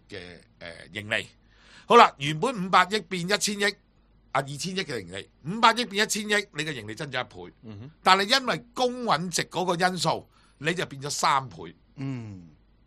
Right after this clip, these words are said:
Speaker 1: 咁你個盈利高咗，你個P E水平咪低咗咯？啊，咁嗱，你記住，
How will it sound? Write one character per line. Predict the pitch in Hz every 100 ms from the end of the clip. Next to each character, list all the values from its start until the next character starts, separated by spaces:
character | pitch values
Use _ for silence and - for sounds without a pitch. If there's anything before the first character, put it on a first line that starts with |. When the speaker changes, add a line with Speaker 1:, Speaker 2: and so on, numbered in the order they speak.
| _
Speaker 1:
咁 | 220 269 262 196
你 | 147 196
個 | 208
盈 | 147 120
利 | 131
高 | 123 208 208
咗， | 135 120 127 _ - - -
你 | - 156 170 190
個 | 202 185 185 _ _ _ _
P | - 247 247 233 233
E |
水 | 220 165 170
平 | 123
咪 | 101
低 | 98 156
咗 | 143 127
咯？ | 190 185 _ _ _ _ _ _ _ -
啊， | 123 -
咁 | 226
嗱， | 240 123
你 | 151 165
記 | 185
住， | 170